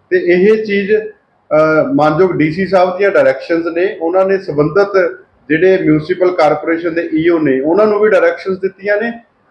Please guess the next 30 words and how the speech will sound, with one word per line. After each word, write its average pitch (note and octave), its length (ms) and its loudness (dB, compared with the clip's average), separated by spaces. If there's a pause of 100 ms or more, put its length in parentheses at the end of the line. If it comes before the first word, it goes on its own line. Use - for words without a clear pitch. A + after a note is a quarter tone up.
(120)
ਔਰ E3+ 120 0
ਸੰਬੰਧਿਤ F3+ 440 0
ਐਸ D#3+ 220 2
ਡੀ F#3+ 100 -2
ਐਮ G3 120 0
ਸਾਹਿਬਾਨ F3 560 0
ਨੂੰ F3 200 -2
ਵੀ, F3+ 320 -4
ਉਹਨਾਂ G3 180 0
ਨੇ G#3+ 140 2
ਵੀ G3 120 -6
ਈ F3 200 -4
ਓ F3 100 0
ਨੂੰ F3+ 140 0
ਡਾਇਰੈਕਸ਼ਨ D#3+ 440 0
ਦਿੱਤੀਆਂ D#3+ 360 -4
ਨੇ D#3+ 120 0 (400)
ਕਿ F3 200 -8
ਉਹ F#3+ 460 2
ਇਹ G3 160 2
ਇਨਸ਼ੋਰ G3+ 420 0
ਕਰਨ E3+ 360 -2
ਕਿ A3 180 -6
ਮਿਊਨਿਸਪਲ G3 600 -4
ਕਾਰਪੋਰੇਸ਼ਨ E3+ 640 -2
ਦੇ F3 140 -2
ਵਿੱਚ D#3+ 280 -10
ਜੇਕਰ D#3 320 -2
ਕੋਈ F3 140 0
ਬੱਚਾ C3+ 380 0